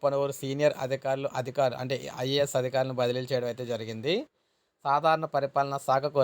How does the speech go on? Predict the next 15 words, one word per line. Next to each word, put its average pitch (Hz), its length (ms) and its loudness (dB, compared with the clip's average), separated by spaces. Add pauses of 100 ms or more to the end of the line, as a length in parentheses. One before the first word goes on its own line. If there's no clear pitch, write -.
రిజ్వీ, 127 320 0 (480)
వాణిజ్య 143 340 -2 (100)
పన్నుల 139 240 -2 (100)
శాఖకు 131 340 0 (220)
రఘునందన్ 127 540 0
రావును 123 240 4
అయితే 156 180 -2 (380)
పంపించారు. 123 600 -2 (460)
పలువురు 143 340 -2
సీనియర్ 147 320 2 (140)
ఐఏఎస్ 135 360 0
అధికారులకు 131 500 0
బదిలీలు 127 320 2
అయితే 135 220 -4
జరగడం 117 280 -2